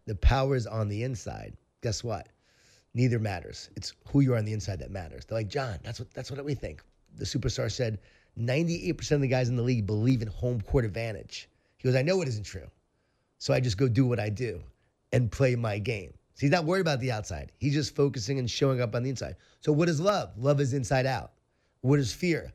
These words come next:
Looking outside in. Djokovic, when he's playing and the crowd is booing, what did he say? He imagines that they're cheering.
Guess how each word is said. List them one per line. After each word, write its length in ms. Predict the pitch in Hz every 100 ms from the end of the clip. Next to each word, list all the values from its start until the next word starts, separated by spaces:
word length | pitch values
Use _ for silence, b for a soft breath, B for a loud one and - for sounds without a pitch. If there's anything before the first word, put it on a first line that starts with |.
| -
Looking 280 | 120 123
outside 380 | 117 113 120 120
in. 180 | 139 80 - b b b -
Djokovic, 520 | 214 233 208 196 160
when 100 | 190
he's 100 | 147
playing 420 | - 214 214 85
and 100 | 156
the 60 | 151
crowd 300 | - 190 185
is 100 | 131
booing, 360 | 117 196 -
what 80 | 160
did 80 | 196
he 60 |
say? 440 | 185 - 190 120 - _ _
He 160 | - 147
imagines 640 | 135 131 156 185 202 180
that 180 | 143 143
they're 120 | 151
cheering. 640 | 113 - - 160 147 80